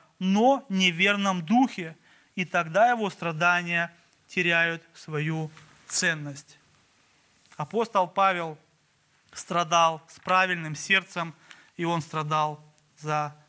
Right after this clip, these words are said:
правильное дело, за Евангелие. Апостол Пётр говорит в первом послании Петра, четвёртая глава, двенадцатый по шестнадцатый стихи: «Возлюбленные,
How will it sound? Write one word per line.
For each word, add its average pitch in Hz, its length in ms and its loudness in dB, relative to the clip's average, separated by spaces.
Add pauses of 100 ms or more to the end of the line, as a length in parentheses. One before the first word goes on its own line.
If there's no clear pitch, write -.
(100)
правильное 156 560 -2
дело, 147 380 -2
за 156 160 -2
Евангелие. 160 720 -2 (680)
Апостол 214 480 0
Пётр 233 480 -2 (100)
говорит 180 440 0
в - 60 -20
первом 185 360 0
послании 170 520 -2
Петра, 185 480 0 (520)
четвёртая 185 500 -2
глава, 165 340 2
двенадцатый 170 560 -2
по 160 160 -12
шестнадцатый 170 580 -2
стихи: 202 640 0 (460)
«Возлюбленные, 196 840 2